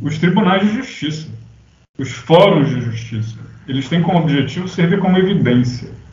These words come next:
né? Evidência desses crimes.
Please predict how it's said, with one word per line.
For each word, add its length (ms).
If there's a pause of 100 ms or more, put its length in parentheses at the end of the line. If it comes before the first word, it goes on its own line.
(340)
né? 240 (240)
Evidência 640
desses 340
crimes. 480